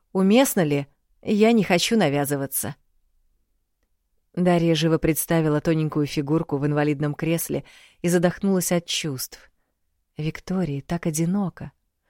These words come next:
Да, мама, отец и многочисленная прислуга,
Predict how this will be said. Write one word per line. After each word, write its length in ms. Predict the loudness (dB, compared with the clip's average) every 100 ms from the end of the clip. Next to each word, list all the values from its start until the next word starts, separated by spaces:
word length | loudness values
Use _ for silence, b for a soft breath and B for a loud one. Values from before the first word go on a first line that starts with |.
| B B B B
Да, 300 | 2 2 4
мама, 560 | 2 2 0 -2 -6 -6
отец 720 | -2 -2 0 0 0 -2 -8 -18 b b
и 60 |
многочисленная 760 | 4 6 4 2 4 4 6 4
прислуга, 600 | 4 0 0 0 0